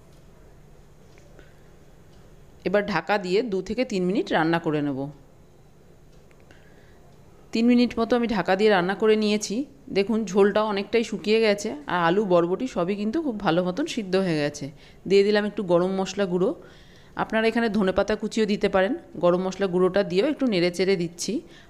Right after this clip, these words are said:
আর আমি গ্যাসটা অফ করে দিয়েছি। এবার ঢাকা দিয়ে কিছুক্ষণ এভাবেই রেখে দেব। হয়ে গেছে আমার আজকের রেসিপি নিরামিষ বরবটি আলুর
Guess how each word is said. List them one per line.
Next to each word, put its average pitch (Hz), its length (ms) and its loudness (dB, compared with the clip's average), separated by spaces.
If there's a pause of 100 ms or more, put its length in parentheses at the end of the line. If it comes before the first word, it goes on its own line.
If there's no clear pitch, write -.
আর - 80 0
আমি 190 160 0
গ্যাসটা 170 380 -2
অফ 185 220 0
করে 196 180 2
দিয়েছি। 175 380 0 (100)
এবার 180 200 -4
ঢাকা 170 340 -2
দিয়ে 185 220 -4
কিছুক্ষণ 254 420 -6
এভাবেই 208 320 0
রেখে 185 240 -2
দেব। 127 240 -4 (1500)
হয়ে 226 160 4
গেছে 240 300 2
আমার 196 200 -2
আজকের 180 400 -2
রেসিপি 208 420 0
নিরামিষ 185 500 2
বরবটি 165 440 2
আলুর 165 180 2